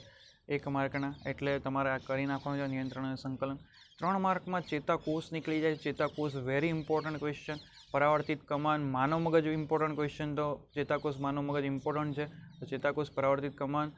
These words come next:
માનવ મગજ અને પ્રાણીઓમાં અંતઃસ્રાવ, એમાં પ્રવૃત્તિ સાત પોઇન્ટ ચાર આખી આપેલી છે. પ્રવૃત્તિ સાત પોઇન્ટ ચારનું જે કોષ્ટક છે, આખું કોષ્ટક કરી નાખવાનું છે. એની સાથે સાથે રોગ જોડી દેવાના છે કે ભાઈ, અ, ગોઈટરનો રોગ, થાઇરોક્સી-, અ, થાઇરોક્સા-, અ, થાઇરોઇડ ગ્રંથિ,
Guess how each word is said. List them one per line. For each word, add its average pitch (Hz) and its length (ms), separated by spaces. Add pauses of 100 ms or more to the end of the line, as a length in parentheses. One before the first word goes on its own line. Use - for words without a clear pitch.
(260)
માનવ 135 260
મગજ 139 380
અને 147 160
પ્રાણીઓમાં 151 580
અંતઃસ્રાવ, 160 440
એમાં 151 220
પ્રવૃત્તિ 143 340
સાત 143 200
પોઇન્ટ 147 280
ચાર 139 220
આખી 135 260
આપેલી 147 320
છે. 147 100 (420)
પ્રવૃત્તિ 139 300
સાત 139 240
પોઇન્ટ 147 200
ચારનું 139 280
જે 147 80
કોષ્ટક 147 480
છે, 156 200
આખું 143 260
કોષ્ટક 147 400
કરી 156 160
નાખવાનું 156 400
છે. 156 80
એની 156 220
સાથે 147 240
સાથે 151 260
રોગ 147 300
જોડી 147 340
દેવાના 131 340
છે 131 120 (480)
કે 143 60
ભાઈ, 143 220 (460)
અ, 135 160
ગોઈટરનો 139 580
રોગ, 139 200 (500)
થાઇરોક્સી-, 135 400
અ, 131 300
થાઇરોક્સા-, 135 520
અ, 135 240
થાઇરોઇડ 135 380
ગ્રંથિ, 139 480